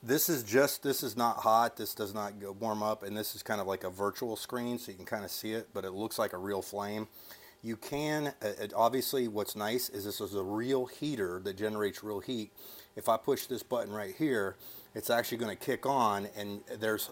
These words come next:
warm air will begin to blow out of this. Okay, so it will, uh, actually warm up a room like you would normally have a heater in here. The other thing is you can adjust the flame speed by clicking that button.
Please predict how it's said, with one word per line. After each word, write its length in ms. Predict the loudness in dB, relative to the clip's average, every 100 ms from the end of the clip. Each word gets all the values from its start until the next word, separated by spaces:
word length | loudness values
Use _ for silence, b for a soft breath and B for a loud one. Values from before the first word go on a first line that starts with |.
| -8
warm 480 | -4 0 2 2 0
air 280 | 0 2 2
will 180 | 2 0
begin 360 | -2 -2 -4 -4
to 120 | -6
blow 340 | -2 0 2
out 200 | 4 4
of 140 | 2 -2
this. 320 | -8 -8 -8 B B B B
Okay, 280 | 0 2 2
so 220 | 0 0
it 100 | 0
will, 260 | 0 0 -2 B B B
uh, 220 | 2 4
actually 360 | 6 4 2 -4
warm 320 | -2 0 2
up 160 | 0 0
a 40 |
room 480 | 0 0 0 -2 -4 -2
like 360 | 2 2 0
you 40 | -4
would 140 | -2
normally 320 | -2 -2 -2
have 180 | 0 0
a 60 | 0
heater 300 | -2 0 -2
in 80 | -2
here. 240 | -4 -4 B B B
The 80 | 4
other 160 | 6 6
thing 240 | 2 2
is 120 | 0
you 120 | -2
can 140 | -2 -2
adjust 680 | -2 -2 2 2 0 -8 -8
the 100 | -8
flame 480 | -4 -2 0 0
speed 460 | -2 -2 2 2 0 -6 -20 -20 -20 -20 -20 -12 -10 -6
by 80 | -6
clicking 380 | -4 -2 0
that 200 | 0 0
button. 360 | 0 -2 -4